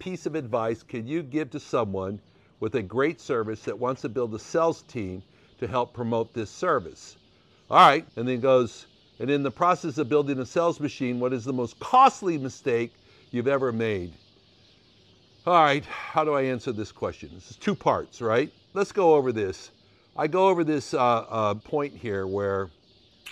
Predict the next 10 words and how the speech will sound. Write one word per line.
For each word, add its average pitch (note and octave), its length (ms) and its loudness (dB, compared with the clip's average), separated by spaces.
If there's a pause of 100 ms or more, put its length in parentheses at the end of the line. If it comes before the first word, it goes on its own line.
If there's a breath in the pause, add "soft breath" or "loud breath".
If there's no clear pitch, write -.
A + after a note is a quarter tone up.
(800)
the - 80 -6
costly F3 460 -2
mistake. A2+ 640 -6 (800 soft breath)
You D#3 100 -2
know A3+ 140 4
what, G#3 120 6
I'll D#3+ 80 4
tell D3+ 220 -2
you D3 100 0
something. C#3+ 560 -2